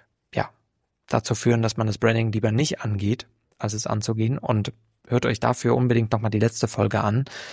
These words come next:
Ähm, da hat Vince das wunderbar aufgearbeitet, warum euch das teuer zu stehen kommt, wenn ihr euer Branding nicht macht.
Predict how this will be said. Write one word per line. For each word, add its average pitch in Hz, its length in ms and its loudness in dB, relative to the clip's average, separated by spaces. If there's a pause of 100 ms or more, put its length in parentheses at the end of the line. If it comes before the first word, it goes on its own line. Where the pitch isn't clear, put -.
(240)
Ähm, 101 300 0
da 107 100 2
hat 107 140 -2
Vince 113 180 0
das 107 140 0
wunderbar 113 360 2
aufgearbeitet, 113 800 -2
warum 107 520 2 (480)
euch 123 200 0
das 117 200 0
teuer 147 300 2
zu - 100 -2
stehen 131 260 0
kommt, 117 280 -2
wenn 120 100 0
ihr 113 100 2
euer 113 200 0
Branding 110 340 -2
nicht 123 240 -2
macht. 113 320 -6